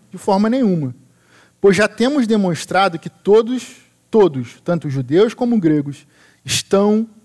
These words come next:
debaixo do pecado. Como está escrito, 'Não há justo, nenhum sequer. Não há quem entenda, não há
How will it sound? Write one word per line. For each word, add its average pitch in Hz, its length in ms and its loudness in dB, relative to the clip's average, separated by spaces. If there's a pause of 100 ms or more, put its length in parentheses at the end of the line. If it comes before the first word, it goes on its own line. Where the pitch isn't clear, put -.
(120)
debaixo 147 800 -4
do 135 120 -16
pecado. 117 460 -10
Como 151 180 -8
está 185 220 -4
escrito, 196 640 -4 (720)
'Não 160 260 0
há 214 100 2
justo, 151 600 -6 (560)
nenhum 226 540 0
sequer. 135 560 -4 (600)
Não 147 220 -2
há 180 80 2
quem 214 200 -2
entenda, 175 600 -2 (440)
não 190 560 -2
há 185 360 -2